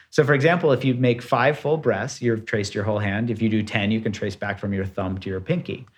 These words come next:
And what that does is it takes up a lot of working memory 'cause we're paying attention, we're seeing, we're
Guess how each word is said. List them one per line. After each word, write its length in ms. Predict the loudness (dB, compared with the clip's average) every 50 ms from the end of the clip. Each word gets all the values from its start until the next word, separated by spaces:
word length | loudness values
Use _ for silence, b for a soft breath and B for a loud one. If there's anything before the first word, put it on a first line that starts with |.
| b b b b b b b
And 100 | b 6
what 160 | 6 6 6 6
that 240 | 4 4 4 2 2
does 680 | 0 2 2 2 2 0 -2 -6 -8 -10 -12 -14 -18 _ _ _ _ _ _ _ _ 2
is 400 | 4 6 6 6 4 2 0 -2 -2
it 140 | -2 -2 0
takes 280 | 0 0 0 2 2
up 140 | 0 0 2
a 60 | 2
lot 300 | 2 4 6 6 6 6
of 80 | 6 4
working 300 | 4 2 2 2 0 2
memory 340 | 2 2 2 2 2 2 2
'cause 240 | 2 0 -2 -2 2
we're 140 | 2 0 0
paying 300 | 2 0 0 2 2 2
attention, 600 | 2 2 0 -2 -2 0 0 0 0 0 0 0
we're 120 | 0 -2 -2
seeing, 500 | -2 -2 0 2 4 4 4 4 4 2
we're 200 | 2 2 0 -2